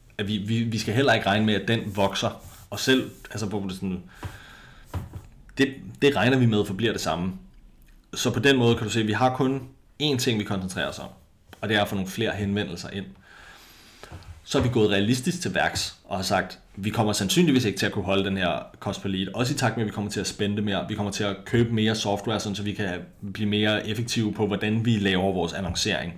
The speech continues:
Der snakker vi HubSpot, og vi snakker sådan noget som Crunchbase for eksempel. Øhm, så vi kommer til at være mere effektive med den måde, vi bruger vores marketingspend på. Det er i hvert fald det, det bet,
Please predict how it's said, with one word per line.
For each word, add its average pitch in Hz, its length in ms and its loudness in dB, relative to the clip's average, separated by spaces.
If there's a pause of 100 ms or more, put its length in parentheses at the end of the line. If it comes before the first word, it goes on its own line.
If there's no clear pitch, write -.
(500)
Der 98 80 -4
snakker 92 240 0
vi 85 60 -4
HubSpot, 113 420 -2
og 82 60 -6
vi 90 60 -8
snakker 87 200 -6
sådan 87 80 -6
noget 90 80 -4
som - 100 -6
Crunchbase 107 440 -2
for 104 80 -6
eksempel. 101 280 -8 (680)
Øhm, 95 380 0 (120)
så 120 140 -2
vi 113 60 -2
kommer 107 180 0
til - 100 2
at 120 60 2
være 113 80 4
mere 120 340 2
effektive 123 400 0
med 101 100 -2
den 110 140 2
måde, 107 260 0
vi 107 60 -4
bruger 104 320 0
vores 95 320 -2
marketingspend 101 640 -2
på. - 260 -10 (2000)
Det - 160 -14
er - 20 2
i - 20 2
hvert 87 180 0
fald 87 200 0 (920)
det, 104 200 2
det 101 200 0
bet, 104 140 2